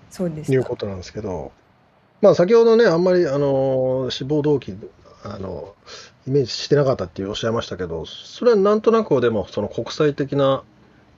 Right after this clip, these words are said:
Speaker 2: あれはあったんですか？興味というか。
Speaker 1: なんかあの、英語を使いたいみたいな
Speaker 2: あー、ははは。
Speaker 1: 検索の仕方で、その時は多分、うん、引っかかってきた。で、えー、まあ、あの、企業に就職するだろうと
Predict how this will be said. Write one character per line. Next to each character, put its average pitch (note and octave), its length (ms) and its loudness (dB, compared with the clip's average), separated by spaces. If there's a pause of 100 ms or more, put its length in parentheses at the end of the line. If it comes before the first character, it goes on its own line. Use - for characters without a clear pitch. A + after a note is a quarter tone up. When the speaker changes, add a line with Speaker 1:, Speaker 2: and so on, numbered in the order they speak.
(540)
Speaker 2:
あ A2+ 120 -6
れ A#2 80 -4
は A2 140 0
あ - 40 0
っ - 40 -6
た - 100 -6
ん - 20 -10
で - 60 -12
す - 60 -14
か？ G#2 60 -10
興 G#2 200 -8
味 D#2+ 100 -12
と D#2 120 -14
い D#2+ 40 -12
う E2 60 -14
か。 - 160 -16 (1120)
Speaker 1:
な F4+ 140 -10
ん - 80 -20
か G#3+ 160 -6
あ G#3 60 0
の、 F3+ 200 0
英 C#4+ 220 -2
語 D4 180 -2
を C4+ 40 -8
使 - 260 -10
い A3+ 80 -4
た A3+ 240 -4
い F3+ 80 -4
み D3+ 120 -12
た D3+ 160 -12
い D3 100 -16
な C#3+ 380 -14 (140)
Speaker 2:
あ - 40 -2
ー、 E3+ 40 4
は E3+ 60 6
は F3 400 2
は。 D3 120 -4
Speaker 1:
検 F#3 300 -2
索 G3 240 -4
の F#3+ 100 0
仕 G3 140 -12
方 F3+ 300 -4
で、 F3 420 -2 (240)
そ - 160 -4
の F#3+ 80 0
時 G3+ 300 -4
は C#3+ 100 -6
多 D#3 160 -10
分、 C#3+ 140 -16
う C#3+ 40 -14
ん、 D3+ 420 -14
引 - 200 -20
っ - 20 -20
か D#3 120 -10
か D3+ 100 -12
っ C#3+ 60 -14
て - 120 -20
き - 80 -20
た。 - 80 -18
で、 - 160 -6
え B3 340 -6
ー、 G#3 40 -8
ま G#3 400 -4
あ、 E3 60 -8
あ E3 80 -6
の、 D#3 420 -12 (840)
企 G4 200 0
業 D4 140 2
に D#3+ 100 -2
就 E3+ 180 -2
職 F3 220 -10
す G#3 160 -2
る G#3+ 80 2
だ E3+ 140 0
ろ C#3+ 160 -8
う D3+ 100 -14
と A#2+ 220 -12